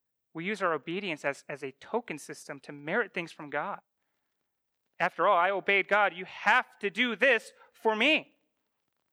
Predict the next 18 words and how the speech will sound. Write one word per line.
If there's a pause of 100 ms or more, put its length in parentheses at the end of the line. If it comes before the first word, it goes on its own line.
(680)
But
this
motivation,
too,
will
quickly (180)
dissipate. (840)
And
we
will
become (160)
disillusioned
when
things
don't
go
our
way,